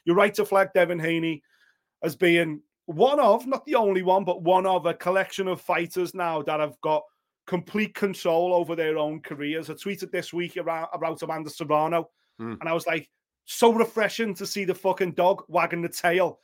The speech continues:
Speaker 1: rather than the tail wagging the dog," i e the promoters, the, the, the, the, the fucking belt thieves,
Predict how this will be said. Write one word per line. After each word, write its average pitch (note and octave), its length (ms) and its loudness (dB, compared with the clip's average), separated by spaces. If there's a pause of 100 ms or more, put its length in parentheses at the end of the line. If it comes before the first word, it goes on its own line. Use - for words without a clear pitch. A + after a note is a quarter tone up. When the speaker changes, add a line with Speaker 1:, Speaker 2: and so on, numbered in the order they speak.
(140)
Speaker 1:
rather E3+ 240 2
than E3+ 60 -10
the F3 80 -2
tail E3+ 500 -2
wagging E3 320 -2
the D#3 60 -6
dog," D#3+ 300 -4 (300)
i G3 220 6
e F3+ 380 4 (240)
the E3+ 60 -6
promoters, F#3 800 2 (180)
the, F3+ 240 -4
the, F3 100 0
the, F#3 300 2
the, F#3 180 2 (120)
the F3 120 -2
fucking F3 540 -6
belt G3 400 4 (340)
thieves, F3+ 640 -4